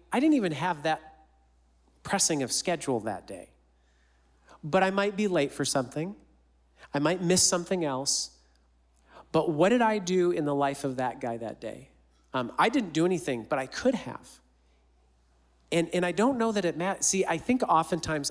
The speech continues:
I want, like what, I think what Ben said earlier, we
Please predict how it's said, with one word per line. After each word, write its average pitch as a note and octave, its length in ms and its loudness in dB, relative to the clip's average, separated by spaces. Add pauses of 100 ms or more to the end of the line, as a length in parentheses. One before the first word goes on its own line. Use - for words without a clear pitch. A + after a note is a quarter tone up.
I D3+ 220 2
want, D#3+ 380 0 (160)
like C#3+ 240 -2
what, C#3 140 -2 (120)
I C3 60 -4
think B3 180 2
what C3 120 4
Ben D3 160 0
said D3+ 200 2
earlier, D3+ 400 2 (1160)
we D#3+ 80 -4